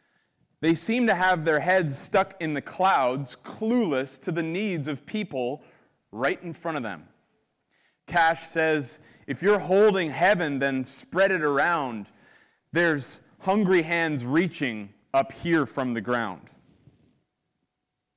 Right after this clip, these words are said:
And while many in the church may scoff at Johnny's critique, deeming him unqualified to criticize because of his lifestyle or fame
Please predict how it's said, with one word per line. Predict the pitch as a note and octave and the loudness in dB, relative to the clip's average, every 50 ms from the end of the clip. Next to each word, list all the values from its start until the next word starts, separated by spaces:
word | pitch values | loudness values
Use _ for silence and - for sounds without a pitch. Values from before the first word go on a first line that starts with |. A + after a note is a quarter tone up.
| _ _ _ _ _ _ _ _ _ _ _ _ _ _ - - - - - - | _ _ _ _ _ _ _ _ _ _ _ _ _ _ -20 -20 -20 -20 -16 -10
And | - E3 F#3 | -6 -2 2
while | G3 G3 F#3+ | 2 2 2
many | F#3+ A3+ B3 C#4 | 2 0 -2 -2
in | C4 A#3 | -2 -2
the | G#3+ E3+ | -4 -4
church | - - A3+ A3 A3+ G#3+ - G3+ | -4 -2 0 0 0 0 -2 -6
may | F#3+ F#3 F3 | -6 -6 -6
scoff | - - - - F#3 F#3 G3 G#3 G#3 - G#3 | -6 -8 -6 -2 2 2 4 2 2 0 -2
at | F3 - C#3+ C3+ | -4 -4 -4 -6
Johnny's | C3+ E3+ F3 F#3+ G#3 G#3 G3 - - | -4 -4 -2 -2 -2 -4 -6 -8 -6
critique, | - F#3 C3+ - - - G#3 G#3+ - - - - - _ _ _ _ _ _ _ _ _ _ - B2 | -6 -6 -6 -6 -8 -8 -8 -8 -8 -10 -16 -20 -20 _ _ _ _ _ _ _ _ _ _ -16 -12
deeming | B2 E3 G3 G3+ G#3 G#3 F#3+ | -8 -6 -4 -2 -2 -4 -4
him | F#3 F#3 F3+ E3+ - - - | -4 -4 -6 -6 -8 -12 -12
unqualified | E3+ F#3+ G3+ G3 - - - F#3+ F3+ F3+ F#3+ F#3+ F#3 - G3+ F#3+ G3 G3 F#3 D3 - | -10 -10 -8 -10 -10 -10 -6 -2 -2 -2 -2 -2 -2 -2 0 0 2 0 -2 -4 -6
to | C3+ | -10
criticize | - - - - F#3+ G3 F#3+ - - G3 F#3 F#3 G3 G#3 G#3+ A3 F#3 - | -12 -8 -4 -2 0 0 -2 -2 -2 -2 0 0 0 0 -2 -4 -6 -8
because | - D3 C3 - E3 D#3+ D3+ | -10 -10 -6 -4 -4 -4 -4
of | D3+ C3 D3+ | -4 -6 -6
his | D3+ C3+ A#2+ A2+ - - - _ _ _ _ _ _ | -6 -6 -6 -8 -14 -18 -20 _ _ _ _ _ _
lifestyle | - B2 D#3 F#3 F#3+ - - - - F#3 F3 F#3 F#3 F#3+ F#3 F#3+ F#3 F#3 - - | -4 -2 0 0 0 -2 -4 -2 0 0 2 2 2 0 -2 -2 -4 -6 -8 -8
or | - C3 A#2+ A#2 A#2 A2+ A2 A#2 A2+ _ | -8 -6 -4 -4 -4 -4 -6 -8 -10 _
fame | - - - G3+ G3 F#3+ F#3+ F#3+ F#3+ F#3 F#3+ F#3+ F3 | -14 -8 -6 -4 -4 -4 -6 -8 -8 -10 -10 -12 -14